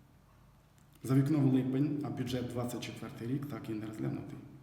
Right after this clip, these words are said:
Не розглянуті місцеві цільові програми. Апаратом розроблена програма з компенсації різниці в тарифах для комунальних підприємств громади, що дозволить, по-перше, не піднімати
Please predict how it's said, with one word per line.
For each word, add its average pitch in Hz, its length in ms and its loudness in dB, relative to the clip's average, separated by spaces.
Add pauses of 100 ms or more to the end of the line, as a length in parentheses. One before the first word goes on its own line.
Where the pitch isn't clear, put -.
(1000)
Не 120 60 -2
розглянуті 131 540 4
місцеві 113 380 -2
цільові 113 360 -4
програми. 127 380 -2 (760)
Апаратом 143 460 4
розроблена 127 460 2
програма 120 480 0
з - 60 -2
компенсації 120 640 -2
різниці 117 320 0
в - 40 -4
тарифах 113 440 -6
для 120 140 -2
комунальних 117 520 0
підприємств 117 640 -4
громади, 139 380 2 (560)
що 147 180 2
дозволить, 131 500 4
по-перше, 127 380 0
не 127 80 6
піднімати 123 460 0